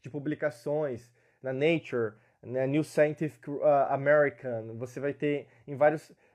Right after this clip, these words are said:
é, periódicos, né, científicos, ah,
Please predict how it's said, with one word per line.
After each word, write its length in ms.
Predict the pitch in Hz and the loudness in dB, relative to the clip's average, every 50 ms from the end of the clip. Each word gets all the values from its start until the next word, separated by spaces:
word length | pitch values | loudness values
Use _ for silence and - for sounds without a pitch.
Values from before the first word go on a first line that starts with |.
| _ _ _ _ _ _ _ _ _ - | _ _ _ _ _ _ _ _ _ 2
é, 680 | 156 147 143 139 135 131 - - - 71 76 76 - - | 6 6 8 8 8 6 2 -2 -8 -10 -10 -10 0 4
periódicos, 760 | - 190 190 175 139 147 175 208 185 - - - 147 135 117 | 6 8 8 8 8 6 6 6 4 0 -10 -12 -12 -10 -6
né, 240 | 131 139 147 139 123 - _ _ | -4 -4 -4 -4 -6 -12 _ _
científicos, 720 | - 175 175 175 - 214 214 208 - 254 226 208 _ _ _ _ | -10 -8 -8 -8 -8 -12 -16 -14 -14 -14 -14 -14 _ _ _ _
ah, 480 | 151 160 160 156 151 151 151 147 147 | -4 0 2 4 4 4 4 2 0